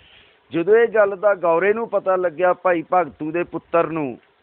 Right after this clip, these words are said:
ਕਿ ਗੁਰੂ ਨੇ ਮੈਨੂੰ ਸ਼ਰਾਪ ਦੇ ਦਿੱਤੇ ਆ ਵੀ ਮੇਰੇ ਮੱਥੇ ਨਾ ਲੱਗੇ, ਤਾਂ ਭਾਈ ਗੌਰਾ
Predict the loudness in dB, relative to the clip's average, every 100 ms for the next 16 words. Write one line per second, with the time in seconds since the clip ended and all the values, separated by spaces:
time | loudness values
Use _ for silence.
0 | _ -4 -2 -2 -2 -2 -2 -2 -4 -4
1 | 0 4 4 2 -4 -6 -8 -4 -2 -2
2 | -2 -2 0 -2 -4 -6 -6 0 0 0
3 | -4 0 0 -2 -8 _ _ _ _ _
4 | _ _ _ _ _ _ _ _ _ 2
5 | 4 2 0 -4 _ _ _ _ _ _
6 | _ _ _ _ _ _ _ _ _ _
7 | _ _ _ 2 4 4 2 0 0 2
8 | 4 4 4 2